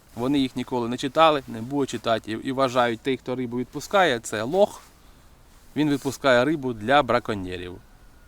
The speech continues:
Навіщо її від-, відпускати, якщо завтра її піймає браконьєр? Лучше я її сьогодні заберу,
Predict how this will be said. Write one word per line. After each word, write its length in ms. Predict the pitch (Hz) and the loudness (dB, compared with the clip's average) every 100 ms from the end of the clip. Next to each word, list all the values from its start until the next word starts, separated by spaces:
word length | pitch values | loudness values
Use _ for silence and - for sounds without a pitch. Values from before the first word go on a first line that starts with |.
| - - | -20 -6
Навіщо 380 | 135 170 175 147 | -2 0 0 0
її 200 | 147 156 | 0 0
від-, 240 | 160 - | -2 -6
відпускати, 640 | 147 175 196 190 247 208 127 | -8 -6 -6 0 4 4 2
якщо 280 | - 151 | -4 -4
завтра 360 | 127 165 170 123 | 2 4 4 0
її 160 | 120 123 | -2 -2
піймає 360 | 123 117 131 | -4 0 2
браконьєр? 500 | 107 107 - 98 92 | 2 -2 -4 -6 -6
Лучше 260 | 127 160 - | -6 -6 -2
я 160 | 135 | 0
її 140 | 120 117 | 0 -2
сьогодні 500 | - 127 117 120 117 - - - | -6 -6 -6 -8 -12 -14 -20 -16
заберу, 520 | 104 113 143 185 233 | -6 -2 2 2 2